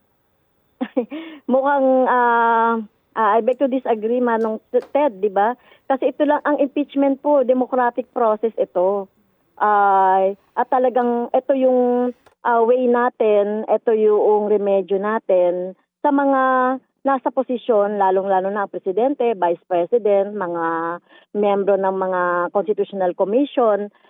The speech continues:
na kung umabuso sa kapangyarihan o gumamit o nag-, na may ginawang illegal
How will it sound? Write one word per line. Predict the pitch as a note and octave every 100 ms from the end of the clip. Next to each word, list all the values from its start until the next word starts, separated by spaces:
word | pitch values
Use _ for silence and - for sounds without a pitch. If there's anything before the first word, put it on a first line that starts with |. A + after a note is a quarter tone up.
| _ _ C4
na | D4+
kung | F4 D#4
umabuso | D4 C#4+ A#3+ C#4 C4 C#4
sa | - B3+
kapangyarihan | B3 B3 A#3 G#3+ G#3 D4 B3 G3 G3+
o | - F#3+ F#3
gumamit | F#3 F#3+ F#3 F#3 F3+ _ F#3
o | F3+ F3
nag-, | F3+ - - -
na | - G3 F#3
may | F#3
ginawang | F3+ F#3 F3+ F3+ F3+
illegal | F3+ G3 B3+ B3 A3 A3